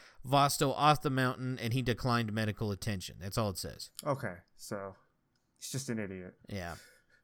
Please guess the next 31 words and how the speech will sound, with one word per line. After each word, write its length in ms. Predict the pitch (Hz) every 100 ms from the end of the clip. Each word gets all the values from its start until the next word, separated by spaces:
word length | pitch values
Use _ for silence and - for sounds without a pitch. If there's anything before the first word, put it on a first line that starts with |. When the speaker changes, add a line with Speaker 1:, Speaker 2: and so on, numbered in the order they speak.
| _ _ _ _ _ _ _ _ _ _ _ _ - -
Speaker 1:
Uh, 260 | 120 117 113
but 120 | 127
at 80 | 113
five 300 | 147 143 123
P 120 | 135
M 100 | 120
the 80 | 117
next 220 | 113 -
day, 280 | 123 113 104 - - - _ _ 110
Vosto 460 | 123 123 - 117
called 220 | 110 113 113
nine 160 | 113
one 140 | 113 104
one 240 | 107 104
to 120 | 113
say 180 | - -
he 260 | - 139 113
needed 300 | 127 123 98
help 360 | 120 117 110 113
after 300 | 107 113 104
injuring 440 | 120 117 117 104
himself 520 | 104 95 110 101 101
in 80 | 107
a 120 | 98
fall 480 | 92 - 123 113 107
near 200 | 104 101
the 100 | 98
ridge 580 | 95 120 117 104 95 - - _ _ -
on 120 | 117
Humphreys 400 | 110 110 104 90
Trail. 380 | - 147 98 85